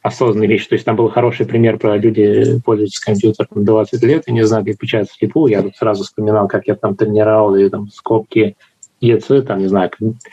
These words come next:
когда я сделал, э, очень большой рывок в английском языке, то есть я там,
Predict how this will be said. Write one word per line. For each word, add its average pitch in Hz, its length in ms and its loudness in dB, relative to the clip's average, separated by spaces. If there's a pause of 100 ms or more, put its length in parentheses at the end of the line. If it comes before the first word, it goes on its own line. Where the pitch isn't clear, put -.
(500)
когда 107 320 2
я 107 100 2
сделал, 110 480 2 (160)
э, - 40 -2
очень 113 500 0
большой 110 400 2
рывок 107 360 2
в 110 120 -4
английском 110 460 0
языке, 104 340 2
то - 100 -4
есть 98 140 0
я 110 80 2
там, 98 240 -4